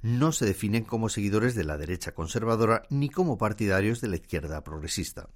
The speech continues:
Además, el sondeo refleja que al elegir entre dinero, convicciones personales y relaciones humanas,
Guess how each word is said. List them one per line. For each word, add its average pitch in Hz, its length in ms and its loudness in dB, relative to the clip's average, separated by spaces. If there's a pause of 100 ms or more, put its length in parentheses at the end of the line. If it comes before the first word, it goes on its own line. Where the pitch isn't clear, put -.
(760)
Además, 110 420 4
el 104 100 2
sondeo 101 340 4
refleja 107 520 2
que 98 200 4
al 90 100 2
elegir 85 360 0
entre 98 280 2
dinero, 110 440 2
convicciones 113 500 -2
personales 92 680 -2
y 110 100 -2
relaciones 85 560 -4
humanas, 101 480 2